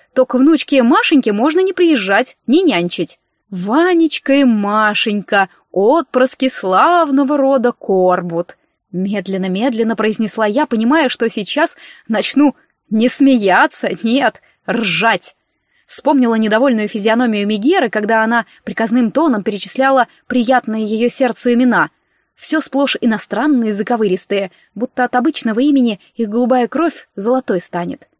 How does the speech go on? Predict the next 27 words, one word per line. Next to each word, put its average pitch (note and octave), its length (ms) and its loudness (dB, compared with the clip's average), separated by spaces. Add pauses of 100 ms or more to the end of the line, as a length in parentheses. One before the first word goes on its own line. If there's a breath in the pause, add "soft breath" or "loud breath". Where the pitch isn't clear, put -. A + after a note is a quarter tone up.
(280)
А - 120 -2
тут - 240 -2
Маша C#4 520 2
и A#3 60 4
Ванюшка — C4 760 0
прелесть. G3+ 640 -4 (300 soft breath)
Слёзы C4+ 380 0
выступили A#3 400 -2
на G#3+ 100 -2
глазах A3 460 0
раньше, C#4 400 -2
чем - 180 -6
я G#3 180 -2
захохотала G3 600 -6
в F#3 40 -6
голос. E3+ 460 -4 (320)
Мама E4 380 2
с - 60 -4
сестрой C#4+ 380 -2
поддержали, A3+ 760 -2 (240 soft breath)
и G#3+ 80 -2
мы A#3 100 2
ещё A#3+ 300 0
долго A#3 420 2
не F#3+ 80 -2
могли G3 300 -4
успокоиться. F3+ 800 -6